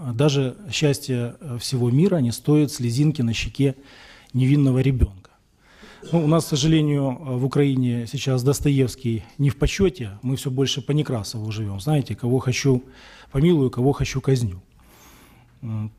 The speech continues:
точно так же, как и в случае с Дарьей Мастикашевой, э, я, как защитник, неоднократно обращался в правоохранительные органы, доказывал тот факт,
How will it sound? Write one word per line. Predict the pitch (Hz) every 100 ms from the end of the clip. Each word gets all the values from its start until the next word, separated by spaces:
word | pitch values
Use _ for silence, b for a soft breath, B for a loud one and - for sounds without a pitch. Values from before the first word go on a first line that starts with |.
| -
точно | 170 170
так | - 180
же, | 135
как | - 147
и | 139
в |
случае | - 175 - 143 131
с | 120 - 131
Дарьей | 127 156 139
Мастикашевой, | 135 135 135 - 127 - 107 101 107 _ _ _ _
э, | 120 107 107 107 - _ _ _ _
я, | 139 147 147
как | 135
защитник, | 123 139 - 127 - 95 _ _ -
неоднократно | 127 156 147 165 147 135 110 104 113
обращался | 135 123 139 - 127 - 117
в |
правоохранительные | 123 120 139 147 156 151 147
органы, | 135 117 101 98 101 b b b b
доказывал | 113 120 151 175 143 127
тот | 123 120
факт, | - 135 101